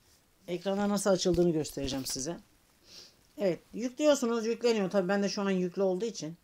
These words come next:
yükleniyor ama bende yüklü. Evet, şöyle yapıyorum şimdi bak. Böyle bir ekran geliyor. Hemen şuradan açıyorum size. Uygulama yüklü olduğu için.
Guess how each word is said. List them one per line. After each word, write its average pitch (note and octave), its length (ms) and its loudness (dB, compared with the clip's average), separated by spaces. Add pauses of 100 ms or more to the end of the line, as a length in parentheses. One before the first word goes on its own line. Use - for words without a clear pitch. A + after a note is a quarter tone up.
(120)
yükleniyor F3+ 440 -6
ama A3+ 200 -4
bende D#3+ 180 -4
yüklü. D3+ 360 -8 (3250)
Evet, C#3+ 180 -10
şöyle F#3+ 380 -4
yapıyorum D3 340 -8
şimdi C3+ 260 -8
bak. C#3+ 120 -10 (380)
Böyle A#3 600 0
bir B3 80 2
ekran A#3 340 0
geliyor. D3+ 440 -4 (180)
Hemen F3 240 -6 (180)
şuradan F3+ 460 -6
açıyorum E3 400 -4
size. B2+ 320 -10 (1900)
Uygulama E3 460 -2
yüklü D#3 240 -6
olduğu C#3+ 240 -6
için. D3+ 300 -10